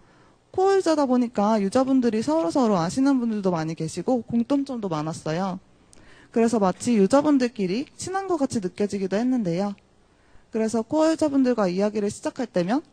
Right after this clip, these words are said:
제가 마치 전학생이 돼서 그들만의 세계에 문을 두드리는 것 같은 느낌도 받았습니다.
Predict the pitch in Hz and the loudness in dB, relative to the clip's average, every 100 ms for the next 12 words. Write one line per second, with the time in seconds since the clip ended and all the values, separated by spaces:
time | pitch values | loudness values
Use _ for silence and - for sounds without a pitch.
0 | _ _ - 220 208 185 202 196 208 269 | _ _ -6 -2 0 0 -2 -4 -2 -2
1 | - 240 202 175 165 156 185 226 214 226 | -2 -4 -4 -4 -4 -6 -4 -6 -2 0
2 | 220 208 196 277 277 277 190 226 185 196 | 0 -2 -4 -4 -4 -2 -2 -2 -2 -2
3 | 196 208 196 233 247 233 196 185 - 170 | -2 -2 -2 0 -2 -2 -2 -4 -4 -6
4 | 165 196 196 165 170 190 - 165 156 165 | -8 -6 -4 -4 -4 -8 -8 -10 -8 -8